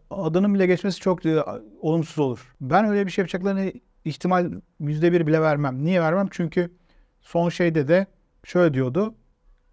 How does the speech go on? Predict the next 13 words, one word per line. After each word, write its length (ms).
e, 320
"Sonuna 340
yaklaştık 640
ama 340
gerektiği 400
müddetçe, 640
e, 280
korunacaktır 1000
bu 140
duruş." 380
diyordu. 320
Şimdi 460
bunu 300